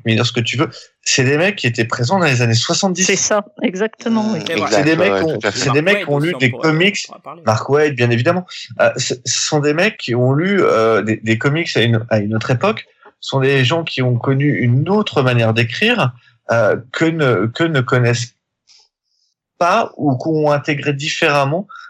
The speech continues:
Speaker 1: les auteurs de maintenant, qui sont plus, euh, dirigés vers une écriture, euh, soit cinématographique, comme on peut le voir, euh, parce que, euh,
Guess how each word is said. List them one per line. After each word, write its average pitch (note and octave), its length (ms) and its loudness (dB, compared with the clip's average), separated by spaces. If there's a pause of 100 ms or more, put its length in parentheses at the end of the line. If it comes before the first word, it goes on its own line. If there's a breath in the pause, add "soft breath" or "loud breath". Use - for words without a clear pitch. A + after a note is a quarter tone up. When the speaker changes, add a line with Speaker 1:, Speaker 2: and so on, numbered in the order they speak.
(120)
Speaker 1:
les A#2+ 140 2
auteurs C#3 240 2
de D3 80 0
maintenant, D#3 540 -2
qui A#2+ 120 -8
sont B2+ 220 0
plus, D#3+ 360 -2
euh, C3 100 2
dirigés B2+ 500 2
vers C#3+ 240 2
une A2+ 80 2
écriture, B2 520 -2 (380 loud breath)
euh, F#2+ 440 4
soit D#3 240 2
cinématographique, A#2 960 0
comme A2 120 -2
on A2 80 -2
peut A2+ 120 -2
le A2 80 0
voir, C3 320 2
euh, G#2 80 2
parce G2 240 -8
que, - 100 -12
euh, G#2+ 300 2